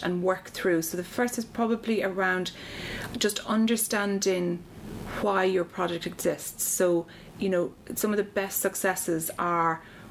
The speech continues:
um, where food entrepreneurs were frustrated with the fact that they couldn't get that product,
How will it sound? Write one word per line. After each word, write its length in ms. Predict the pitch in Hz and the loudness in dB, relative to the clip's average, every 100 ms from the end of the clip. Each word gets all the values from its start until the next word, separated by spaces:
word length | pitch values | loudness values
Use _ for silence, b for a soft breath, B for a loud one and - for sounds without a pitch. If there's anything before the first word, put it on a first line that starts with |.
| B - - - | B -12 -8 -2
um, 420 | 170 165 160 160 - 185 | 0 0 0 -2 -4 -2
where 160 | 175 | -2
food 260 | - 185 180 | 2 0 2
entrepreneurs 760 | 170 - 180 175 170 160 - - | 0 -2 0 2 2 2 -2 -4
were 140 | 170 | -4
frustrated 720 | 170 180 - - 180 175 165 | -2 -2 -2 2 2 4 0
with 100 | 165 | -2
the 60 | 165 | -2
fact 220 | 180 170 | -2 -2
that 160 | 170 - | -4 0
they 180 | 185 180 | 2 2
couldn't 440 | - 185 180 170 | 0 -2 -2 -2
get 260 | 175 165 - | -2 -2 -4
that 220 | 165 - | -6 -6
product, 640 | - 170 160 147 - - | -2 0 0 -4 -4 -4